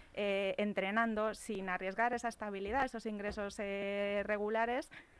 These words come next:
Bueno, podemos empezar a probar cosas y podemos empezar a desarrollar nuevas habilidades. No sé,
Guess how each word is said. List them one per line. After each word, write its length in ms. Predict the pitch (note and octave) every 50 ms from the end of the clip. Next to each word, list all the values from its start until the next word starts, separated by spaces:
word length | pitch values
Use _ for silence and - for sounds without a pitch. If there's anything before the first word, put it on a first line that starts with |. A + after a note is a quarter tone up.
| - - - - _ _ - - - -
Bueno, 360 | A3+ G#3+ G#3 F#3+ E3+ F3+ A#3 -
podemos 380 | - A3+ G#3 G3+ G3+ G#3+ -
empezar 340 | A3 G#3+ A3 G#3 A3+ A#3 B3+
a 60 | C4+
probar 360 | C4 B3+ A#3 G#3 F#3 E3+ E3
cosas 440 | - E3+ E3 E3+ - G3 G#3+ B3 B3 B3
y 80 | G#3
podemos 360 | F3+ F#3 F3 F3+ F#3+ G3+ G#3
empezar 340 | A3 G#3+ G#3 G#3 - A#3+ A#3+
a 60 | A3+
desarrollar 460 | G3+ F#3+ - G3+ F#3+ F#3+ G3 G#3 A3+ B3
nuevas 300 | A#3+ G3+ F3+ G3 - -
habilidades. 720 | F3 F3+ F3 F3 E3 E3 D#3 D#3 E3 F#3+ A3+ C4+ - A#3
No 140 | G3+ G3
sé, 500 | - - G#3 G3+ F#3+ F#3+ F#3+ F#3+ - F#3